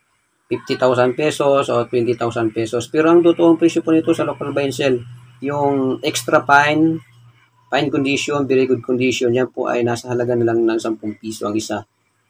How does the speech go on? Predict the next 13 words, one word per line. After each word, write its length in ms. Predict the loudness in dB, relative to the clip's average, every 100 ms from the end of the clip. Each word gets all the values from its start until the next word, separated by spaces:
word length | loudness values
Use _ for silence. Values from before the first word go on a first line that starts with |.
| _ _ _ _
Kasi 480 | -8 -4 0 0 0
ang 160 | -2
ganitong 320 | -2 -4 -6 -4
coin, 160 | -2
ah, 80 | 0
medyo 320 | 0 0 -2
mahirap 400 | -2 0 -2 -2
din 80 | -4
ito 160 | -2 -2
ngayon 240 | 0 -2
hanapin, 480 | -2 -2 -4 -4 -2
mga 240 | -2 -2
kaibigan. 560 | -2 0 -2 -2 -4